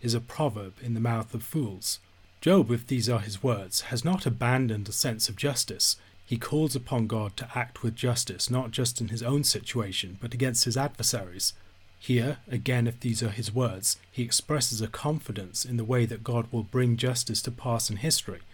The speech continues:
the way that the wicked will be brought to nothing. However, this hope is not just a mechanical hope. It's connected with prayer for divine vindication and action. It's an expression of faith,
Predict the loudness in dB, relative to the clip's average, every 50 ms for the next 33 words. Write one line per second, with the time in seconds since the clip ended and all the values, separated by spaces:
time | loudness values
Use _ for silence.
0 | -20 -20 -14 -6 -2 2 4 4 4 4 2 0 -2 -2 0 2 2 0 0 0
1 | -2 -2 -2 -2 -2 -2 -2 -2 -4 -2 0 0 0 0 -2 -4 -4 -2 0 0
2 | 0 -2 -4 -8 -8 -10 -14 -20 -20 -20 -20 -20 -6 0 4 6 6 6 6 6
3 | 4 4 4 4 4 4 4 4 2 0 0 0 0 -2 -2 -2 -2 -2 0 0
4 | 0 0 0 -2 -4 -4 -2 0 0 -2 -2 -2 -4 -2 -2 -4 -6 -8 -10 -16
5 | -20 -20 -18 -12 -8 -4 -4 -4 -2 0 0 0 0 0 -2 -8 -8 -4 -2 -2
6 | -2 -2 -6 -8 -4 0 2 2 2 2 0 -4 -4 -4 -4 -4 -2 0 2 2
7 | 2 2 2 2 0 0 0 -2 -4 -2 -2 0 0 0 -2 -4 -8 -12 -12 -8
8 | -6 -4 -2 -2 -4 -2 -4 -4 -4 -6 -10 -18 -20 -20 -20 -20 -12 -4 0 2
9 | 2 2 2 0 0 -2 0 2 0 0 0 0 0 0 0 0 -2 -4 -2 0
10 | 0 -2 -2 -6 -12